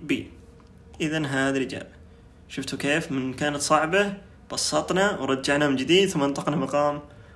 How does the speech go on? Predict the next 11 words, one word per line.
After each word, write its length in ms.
وطلعت 500
هذه 120
الإجابة. 380
وبس، 520
نروح 140
اللي 120
بعده. 260
طيب، 220
نشوف 280
هذا 120
المثال. 500